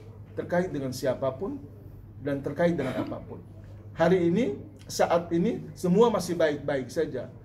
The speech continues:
Karena kita masih berada dalam keadaan duka, kita masih berada dalam, eh, keadaan, ya, sedih dan lain sebagainya. Jadi semangat untuk, eh, saling memberi dorongan, dukungan itu ada.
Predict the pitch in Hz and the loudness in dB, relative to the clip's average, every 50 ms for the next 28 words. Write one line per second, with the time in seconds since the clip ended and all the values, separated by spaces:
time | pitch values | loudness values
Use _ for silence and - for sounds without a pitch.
0 | - - - - - 147 139 143 135 143 156 180 170 151 147 139 160 151 135 139 | -18 -20 -20 -14 -10 -8 -8 -6 -8 -8 -2 -2 -2 -2 -2 -4 -6 -4 0 0
1 | 135 143 151 156 151 143 131 131 131 123 135 123 120 123 127 131 123 110 - - | 2 2 2 0 2 0 0 0 0 -2 -2 -2 0 -2 -2 -2 -6 -8 -2 0
2 | 165 202 294 320 311 - - - - - - - - - 143 139 139 143 151 135 | 0 2 2 -2 -4 -8 -14 -18 -18 -18 -14 -12 -4 -4 -2 -2 -2 -4 -4 -2
3 | 135 131 127 135 143 135 131 131 123 123 120 117 120 117 110 107 107 - - - | 0 2 2 2 0 0 0 0 0 0 0 -2 -4 -4 -6 -6 -8 -10 -12 -16
4 | - - - - 135 127 127 131 127 - 120 127 123 123 123 123 - - 131 131 | -16 -18 -8 -2 -2 0 2 2 0 2 0 -2 -2 -4 -8 -10 -10 -4 0 0
5 | 127 127 131 - - 131 127 165 175 175 170 151 139 135 139 135 131 - 147 135 | 0 0 0 -4 -6 -2 0 2 2 4 4 2 2 2 0 0 -2 -4 -4 -2
6 | 135 127 120 117 120 131 151 180 208 220 - 160 156 180 202 202 - - - - | -2 -2 -2 -2 -4 -2 -2 -2 -2 -2 -2 -2 0 0 0 0 -2 -8 -14 -14
7 | - - 170 170 170 175 180 190 208 214 214 - - - - - - - - - | -8 -2 2 4 4 4 6 6 6 4 4 2 -6 -14 -16 -16 -16 -16 -16 -16
8 | - - - - 160 175 170 185 185 175 175 - 170 160 151 143 139 139 131 - | -16 -16 -12 -10 -10 -6 0 0 0 0 0 0 2 2 4 4 2 0 0 0
9 | - 190 165 165 175 185 175 170 170 165 156 151 147 147 151 156 160 175 185 185 | 4 4 4 6 6 4 2 2 2 2 2 2 0 0 0 0 2 2 2 2
10 | 190 180 160 - - 151 147 143 156 180 196 202 202 - 151 190 185 190 113 127 | 2 0 -4 -4 -2 -2 -4 0 0 0 0 0 -4 -6 -6 -4 -2 -2 -2 -2
11 | 123 113 - 92 | -4 -6 -10 -12